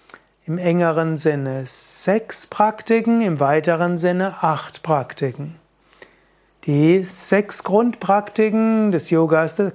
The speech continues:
Körperübung. Erstens Asanas, die Yoga-Stellungen. Das sind vielleicht die bekanntesten Yoga-Übungen.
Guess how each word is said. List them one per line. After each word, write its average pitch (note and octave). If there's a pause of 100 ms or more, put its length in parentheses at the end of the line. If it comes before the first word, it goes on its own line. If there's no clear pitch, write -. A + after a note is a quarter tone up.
Körperübung. D#3 (760)
Erstens E3+ (280)
Asanas, E3+
die G#3 (160)
Yoga-Stellungen. D#3+ (260)
Das A3
sind A#3+
vielleicht D#3
die F#3
bekanntesten E3+
Yoga-Übungen. D3+